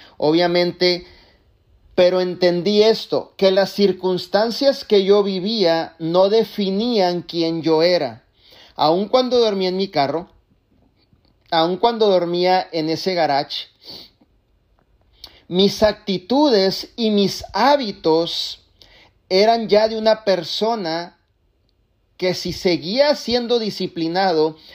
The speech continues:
iba a tener grandes resultados. No es en la condición que tú te encuentras, sino las actitudes y los hábitos que tú aplicas en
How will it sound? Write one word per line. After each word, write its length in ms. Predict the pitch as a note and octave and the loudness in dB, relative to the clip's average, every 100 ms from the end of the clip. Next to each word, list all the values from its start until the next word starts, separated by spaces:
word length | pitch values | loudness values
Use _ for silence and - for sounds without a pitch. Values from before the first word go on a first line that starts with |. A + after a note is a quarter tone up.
| - - _ | -20 -20 _
iba 260 | E3+ F3 F#3 | 2 4 4
a 100 | F3 | 2
tener 380 | D3+ D#3 D#3+ | -2 0 -2
grandes 720 | A#2 D#3+ E3+ E3 E3 D#3+ - - - - | 0 0 0 -2 -4 -4 -8 -18 -20 -14
resultados. 1300 | D3+ D3+ D#3 D3+ - D3 C3+ - E3+ E3 C3+ C3 - | -6 -2 0 -2 -4 -6 -4 0 2 2 -2 -8 -8
No 280 | E3 F#3 A#3 | -4 0 2
es 200 | B3 C4 | 2 0
en 100 | C4 | -2
la 160 | A#3+ | -2
condición 640 | G3+ F#3 D#3 C#3 - F#3+ G3+ | -2 -2 -6 -8 -4 -2 -2
que 100 | G3 | -4
tú 220 | - F#3+ | -4 -6
te 80 | F#3+ | -4
encuentras, 640 | F3+ - F#3+ G3 G#3 G3+ | -6 -4 -4 -2 0 -2
sino 440 | - G3+ F#3 F3 | -2 -4 -2 0
las 300 | E3 D#3 - | 2 0 0
actitudes 840 | D3+ D3 - C3+ D#3+ F#3 G3+ G3+ - - - - | -4 -4 -10 -8 -2 -2 -2 -4 -10 -20 -20 -10
y 100 | D3 | -2
los 260 | D3 C#3+ - | 0 0 2
hábitos 400 | E3 F3+ D#3 - | 0 0 -6 -6
que 120 | C#3+ | -6
tú 100 | D#3 | -4
aplicas 720 | D3 D#3 D#3 D#3 D3+ D3 - - - - _ _ | -4 -2 -4 0 -2 -2 -10 -18 -20 -20 _ _
en 440 | G3 A3+ B3+ B3+ | 0 0 -4 -10